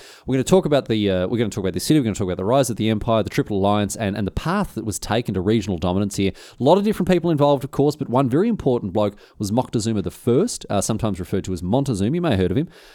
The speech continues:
Um, and he was the second emperor, emperor of, uh, of the Aztecs. Uh, Moctezuma, he consolidated the empire's power, he conspa-, he expanded its borders quite significantly, uh, and was a huge influence, greatly influenced the, uh, the empire's development for,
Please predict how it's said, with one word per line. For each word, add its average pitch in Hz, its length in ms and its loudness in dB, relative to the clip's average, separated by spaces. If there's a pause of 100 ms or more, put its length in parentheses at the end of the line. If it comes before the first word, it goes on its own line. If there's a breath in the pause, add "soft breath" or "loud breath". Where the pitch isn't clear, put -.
(180 loud breath)
Um, 101 420 0
and 110 80 -2
he 139 60 2
was 135 100 -2
the 110 80 -4
second 202 540 -2
emperor, 123 480 0
emperor 143 400 0 (180)
of, 95 560 2
uh, 85 280 -2
of 95 120 -4
the 90 140 0
Aztecs. - 480 -4
Uh, 98 100 -2
Moctezuma, 107 460 -2
he 95 100 -2
consolidated 139 580 2
the 113 60 2
empire's 98 320 0
power, 143 300 0
he 131 80 -2
conspa-, - 400 -4
he 107 120 0
expanded 117 380 0
its 82 120 -10
borders 123 440 0
quite 131 240 4
significantly, 143 720 -2 (640 loud breath)
uh, 131 280 0
and 151 100 4
was 147 120 2
a 147 40 -2
huge 247 240 0
influence, 151 240 0
greatly 190 520 0
influenced 165 640 -4
the, 117 540 0
uh, 95 80 2
the 113 140 2
empire's 120 280 0
development 110 400 2
for, 101 120 -4